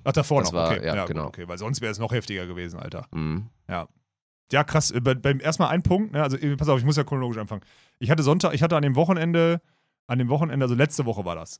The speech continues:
Speaker 1: so, ne? Hatte ich die Schnauze voll. Das heißt, letzte Woche Donnerstag, als wir den Podcast aufgenommen, war mal quasi mein, mein zweiter Tag dieser, dieser Saftkur. So. Ich hatte mir die Dinger am Son-, in der Nacht von Sonntag auf Montag bestellt, Dienstag kamen die an und dann hatte ich sofort, obwohl ich irgendwie schon Essen zu Hause hatte, ich gesagt, „Komm, scheiß drauf, fängst genau jetzt an.“ Einfach so, Dienstag waren die, Mittwochmorgen,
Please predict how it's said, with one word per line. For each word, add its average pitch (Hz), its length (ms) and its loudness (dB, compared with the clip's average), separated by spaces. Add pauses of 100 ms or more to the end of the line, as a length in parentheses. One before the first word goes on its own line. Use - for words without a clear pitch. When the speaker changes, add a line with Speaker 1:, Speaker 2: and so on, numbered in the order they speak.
Speaker 1:
so, 87 220 -8
ne? 139 240 -4
Hatte 120 100 0
ich 123 80 -2
die 123 80 -6
Schnauze 120 260 -4
voll. 117 120 -4
Das 104 80 -4
heißt, 110 100 -2
letzte 143 220 -2
Woche 131 100 0
Donnerstag, 151 320 2
als 135 140 -2
wir 131 80 0
den 117 40 -4
Podcast 151 300 -2
aufgenommen, 135 380 -4
war 123 80 2
mal 120 100 0
quasi 117 280 -4
mein, 113 400 -2 (320)
mein 113 140 -2
zweiter 135 360 2
Tag 117 340 0
dieser, 104 340 -2
dieser 101 200 -6
Saftkur. 90 500 -8 (180)
So. 98 220 -6 (380)
Ich 120 60 -6
hatte 127 120 -2
mir 139 120 2
die 131 100 2
Dinger 135 240 2
am 123 160 0
Son-, 135 200 2
in 139 100 -2
der 123 80 0
Nacht 135 160 0
von 127 100 -4
Sonntag 143 200 2
auf 123 120 2
Montag 135 260 -2
bestellt, 147 380 -2
Dienstag 147 300 -2
kamen 123 200 -2
die 120 120 -2
an 156 260 -2 (280)
und 120 120 -8
dann 123 140 0
hatte 127 100 0
ich 120 60 -4
sofort, 131 420 -4
obwohl 120 240 -2
ich 120 140 -6
irgendwie 123 360 -4
schon 127 140 -4
Essen 135 240 -4
zu 131 100 0
Hause 123 140 2
hatte, 117 80 2
ich 110 60 -4
gesagt, 113 180 -4
„Komm, 117 100 -8
scheiß 127 220 0
drauf, - 140 -8
fängst 127 200 0
genau 127 320 2
jetzt 120 320 -2
an.“ 90 200 -10
Einfach 104 240 -8
so, 110 100 -6
Dienstag 123 320 -2
waren 127 180 0
die, 123 120 0
Mittwochmorgen, 110 720 -2